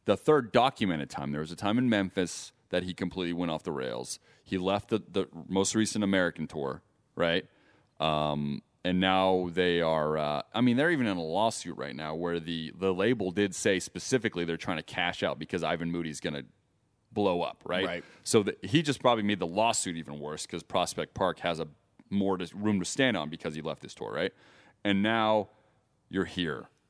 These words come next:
Speaker 1: where you're doing another tour in Europe, doing the right thing by everybody, but without your lead singer. Do you fire him at this point?
Speaker 2: That's def-, it's, it's a difficult.
Speaker 1: Changing lead singers is extremely tough,
Speaker 2: It's
Speaker 1: especially
Speaker 2: extremely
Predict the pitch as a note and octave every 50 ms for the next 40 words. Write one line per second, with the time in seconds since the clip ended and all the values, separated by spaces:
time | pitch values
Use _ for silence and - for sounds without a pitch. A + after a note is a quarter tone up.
0 | _ - E2+ F2+ F2+ F2 F2 E2+ C#2+ - _ - G#2 G2+ F#2+ F#2+ F#2+ G2 G2+ G2
1 | G2 F2+ - - G2 F2+ E2+ F2 G#2 C3 C#3 A#2+ G#2+ - - - _ _ _ _
2 | _ _ _ _ _ _ - G#2 G2+ G2 F#2+ F#2 G2 G2 G2 - - A#2+ A#2+ A2+
3 | G#2+ G#2 G2+ F#2 E2+ C#2+ D#2 E2 F2 G#2 G#2+ G#2 F#2+ E2 F2 E2 E2 D#2+ - _
4 | - F2 E2+ - E2+ E2 E2+ E2 D2+ C#2+ D#2 D#2+ E2 D#2+ - - - F#2+ E2 D2
5 | - - _ _ _ _ _ _ _ _ _ _ - G#2+ A2+ B2+ C#3 C3+ A#2+ B2
6 | A2+ - - B2+ A#2+ A2+ A#2 A2+ G#2 F2 F2 F2+ C#2+ C2+ B1 A1 - - C#2 C2
7 | - - - - D2 A#1+ A1 - - - - _ _ _ _ _ _ _ _ _
8 | _ _ _ _ _ - - - - - - - - - - - - - - -
9 | D3+ - - - E3 D3 C3+ - - E3 D3+ - - - C#3 - D#3 C3+ D3+ C#3
10 | B2 A#2 G2 G#2+ - C#3+ D#3 E3+ D#3+ G3+ G#3 A3+ G#3 - G#3 G#3 G3 G3 F3+ C#3+
11 | C#3+ A#2 A2 G#2 - - - C#3 C#3+ D3+ D#3 D#3 - - B2+ A2+ G#2+ - - -
12 | - B2 A2 - A#2+ A2 - - - - - - - - B2 A#2+ B2+ G2+ G2+ -
13 | - A2 A2+ B2 C3 B2